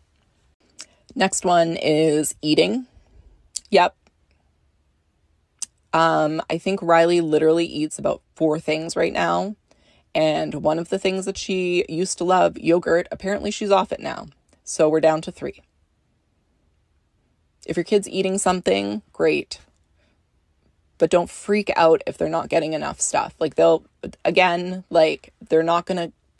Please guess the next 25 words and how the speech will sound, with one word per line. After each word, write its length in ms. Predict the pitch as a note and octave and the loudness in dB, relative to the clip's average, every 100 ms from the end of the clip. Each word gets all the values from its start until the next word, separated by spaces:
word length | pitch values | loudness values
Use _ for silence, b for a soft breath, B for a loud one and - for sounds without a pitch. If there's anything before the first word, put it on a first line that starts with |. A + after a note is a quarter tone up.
| _ | _
all 120 | - D#3 | 2 4
of 80 | |
a 60 | E3+ | 2
sudden 420 | E3+ D#3+ D#3+ D#3 | 2 4 2 0
make 180 | D#3+ D#3 | -4 -6
it 80 | E3 | -8
to 80 | - | -6
college 580 | - D#3+ D#3+ D#3+ D3+ - | 2 4 6 4 0 -8
and 140 | - | -6
they 60 | D#3 | -4
haven't 320 | D#3 D3 D3 | -2 -2 -4
had 280 | D#3 D3+ F#3+ | -6 -6 -4
a 120 | - | -4
vegetable. 640 | - A3 - G#3 - - - _ _ _ _ _ | -2 -4 -6 -8 -8 -10 -14 _ _ _ _ _
It'll 180 | - F#3+ | 0 0
happen 520 | E3+ D3+ - F3 C3+ C#3+ _ _ _ _ | 0 -8 -8 -12 -12 -16 _ _ _ _
at 160 | - - | -4 -4
some 180 | - D#3+ | -6 -12
point. 300 | - - - | -12 -14 -12
It's 140 | E3 - | -12 -10
a 60 | |
phase. 480 | - C#3+ C#3+ - - _ _ _ _ _ _ - | -8 -8 -8 -12 -16 _ _ _ _ _ _ -18
It's 140 | G3 | -10
a 60 | B3 | -4
phase. 480 | C4 C#4 D4+ - | -4 -4 -8 -12